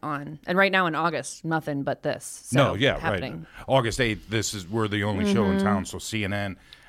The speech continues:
Speaker 2: M S N B C, um, whatever the Rupert Murdoch's network is. So the, all of
Speaker 1: <laughs>
Speaker 2: those ones will, will be focusing
Speaker 1: Yeah.
Speaker 2: here, and they'll, so that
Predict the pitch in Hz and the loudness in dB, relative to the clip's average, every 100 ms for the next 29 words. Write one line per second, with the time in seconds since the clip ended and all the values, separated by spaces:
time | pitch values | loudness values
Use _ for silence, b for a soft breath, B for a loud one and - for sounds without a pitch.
0 | B 107 98 110 92 87 - 107 98 95 | B -4 -2 -2 -4 -6 -4 -4 -2 -4
1 | 92 - b b 82 82 82 80 80 76 | -6 -10 b b -10 -6 -6 -6 -8 -12
2 | - 80 78 92 92 87 - 87 92 98 | -14 -14 -8 -6 -6 -6 -10 -10 -8 -6
3 | 92 95 98 95 - 101 87 92 95 90 | -6 -6 -6 -6 -8 -10 -10 -10 -8 -8
4 | 208 214 - 247 285 262 247 117 220 92 | 0 2 4 4 6 6 6 4 2 -2
5 | 90 92 82 B B B 113 107 117 107 | -4 -6 -10 B B B -2 0 0 2
6 | 127 127 101 104 90 202 180 78 76 101 | 2 2 -2 -4 0 0 0 -2 -6 -4
7 | 95 104 101 104 117 101 87 | 0 2 0 -2 -2 -2 -6